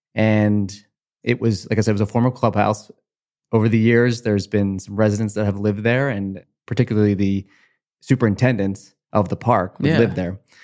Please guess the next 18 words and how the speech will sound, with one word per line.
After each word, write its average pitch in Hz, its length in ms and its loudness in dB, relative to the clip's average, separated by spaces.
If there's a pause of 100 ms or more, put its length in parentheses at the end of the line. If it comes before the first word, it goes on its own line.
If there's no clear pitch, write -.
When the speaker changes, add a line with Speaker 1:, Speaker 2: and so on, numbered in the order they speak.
(240)
Speaker 1:
And 104 540 2 (420)
they 107 160 2
maintained 104 360 2
the 135 60 0
park. 110 440 0 (240)
And 101 440 2
after 104 580 0 (120)
about 101 220 -4
two 131 100 0
thousand 113 220 2
eleven, 110 320 2
the 98 80 0
last 107 260 2
superintendent 107 500 -2
moved 104 240 -4
out, 98 380 0
and 95 380 -6
they, 95 400 -6